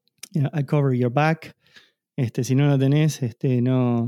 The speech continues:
no funciona. Y empezás a, a, a tener otros tipos de conversaciones, empezás a pensar en negocio, en evolucionar,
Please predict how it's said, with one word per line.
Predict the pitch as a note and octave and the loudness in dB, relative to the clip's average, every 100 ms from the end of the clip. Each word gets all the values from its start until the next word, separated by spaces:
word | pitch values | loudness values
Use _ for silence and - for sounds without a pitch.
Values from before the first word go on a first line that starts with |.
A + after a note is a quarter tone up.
| B2+ F3 | -4 -8
no | F3+ D3+ C3+ | -6 -4 -4
funciona. | C3 A#2+ F3+ F3+ F#3 A#3 - _ _ _ _ _ _ _ _ | -4 -2 0 2 2 -2 -6 _ _ _ _ _ _ _ _
Y | D3+ D3+ | 2 2
empezás | C#3+ C#3 F3 D#3+ F3 | 2 0 0 0 2
a, | D#3 D#3 D#3+ D3 B2+ A#2+ | 2 2 2 2 2 0
a, | C#3 D#3 C#3+ - _ | -4 -10 -18 -20 _
a | D3+ B2+ B2 A#2+ A#2 A#2 C#3 - - F3 | -2 0 0 0 -2 -4 -6 -12 -6 0
tener | D#3 D3+ D3+ | 2 2 2
otros | C#3 C3+ | 0 -2
tipos | D3 C3+ | -4 -2
de | C3 | 0
conversaciones, | C3+ C3+ B2 C3+ D#3+ A3+ F#3+ C3 | 0 -2 -2 -2 0 2 2 0
empezás | C3 B2 C#3 | -2 -2 -2
a | C3+ | -2
pensar | B2+ C3 - D3 | -2 -4 -4 -2
en | C#3 | 0
negocio, | C#3 F#3 F#3+ - D#3+ D3 - _ _ - _ _ _ | 2 0 0 0 -2 -2 -8 _ _ -20 _ _ _
en | D3 | 2
evolucionar, | D3 C#3 C3+ - C3+ C#3 D3+ C#3+ C3+ C3+ | 4 2 0 -2 0 2 2 2 0 -6